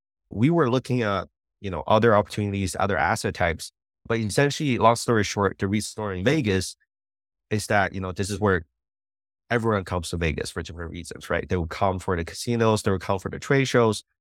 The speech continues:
And if you look at, you know, flights coming in out of Vegas, if you're in Toronto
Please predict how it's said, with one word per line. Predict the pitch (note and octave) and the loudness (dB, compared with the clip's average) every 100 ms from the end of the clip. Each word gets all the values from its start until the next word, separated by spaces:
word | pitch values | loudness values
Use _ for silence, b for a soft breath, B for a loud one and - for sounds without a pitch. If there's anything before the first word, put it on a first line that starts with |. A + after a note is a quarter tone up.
| _ _ - | _ _ -2
And | A#2 G#2+ | 0 0
if | A2 G#2+ | -2 0
you | A#2 | 0
look | C#3 | 2
at, | D3 A#2+ - | 4 2 2
you | G2+ | -4
know, | F2 | -4
flights | - G#2+ G2 G2+ - - | -2 2 4 2 -4 -12
coming | - G2+ G2 | -8 -4 -2
in | G2+ F#2+ | 0 2
out | F2 | 2
of | D#2+ | 4
Vegas, | B2 D3 G#2 F#2+ - B B _ - | 2 4 4 4 0 B B _ -2
if | G2 G2+ | -2 2
you're | G2+ | 2
in | F#2+ | 2
Toronto | - G#2+ C#3 F#2+ F2 | 4 4 6 4 0